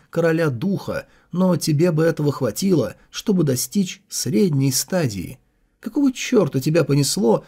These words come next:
сражаться с Бай Юньфеем? Какой-то жалкий пророк духа, сдался он тебе. Более того, ты его даже не прикончил в итоге.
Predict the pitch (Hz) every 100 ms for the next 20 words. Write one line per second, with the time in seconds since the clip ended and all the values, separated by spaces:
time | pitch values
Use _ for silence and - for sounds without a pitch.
0 | _ - 240 190 190 175 202 170 156 175
1 | 156 175 160 - 160 92 127 - _ _
2 | 156 196 180 156 - _ 95 - 185 160
3 | 156 147 - 175 175 110 165 196 131 110
4 | 110 214 156 - 143 123 151 131 78 -
5 | _ _ _ 87 120 170 107 - 92 87
6 | - _ _ 262 214 190 208 160 185 202
7 | 180 170 - 190 156 156 139 156 156 131
8 | 104 90